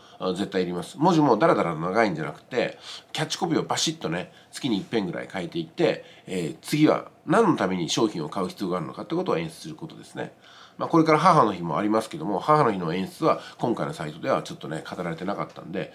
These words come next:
そういうのもなかったかなと。お母さんにお菓子を送りましょうっていうね、この、お、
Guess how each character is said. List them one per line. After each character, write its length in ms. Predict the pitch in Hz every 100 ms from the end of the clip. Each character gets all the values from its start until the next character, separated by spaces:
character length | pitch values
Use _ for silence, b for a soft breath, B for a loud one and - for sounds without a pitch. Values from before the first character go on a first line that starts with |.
| B
そ 140 | - 156
う 20 |
い 20 |
う 40 | 101
の 40 |
も 120 | 71
な 80 | 78
か 80 | 73
っ 20 | -
た 80 |
か 100 | -
な 80 | 55
と。 240 | 57 - - b b -
お 100 | 113
母 120 | 147
さ 100 | 113
ん 40 | 85
に 60 |
お 60 | 80
菓 120 | 110
子 80 | 85
を 60 |
送 120 | 69 80
り 60 |
ま 100 | 76
し 80 | -
ょ 40 |
う 40 | 65
っ 40 |
て 120 | -
い 60 | -
う 40 |
ね、 160 | 117 110 B B
こ 80 | -
の、 60 | 113
お、 500 | 104 - 107 87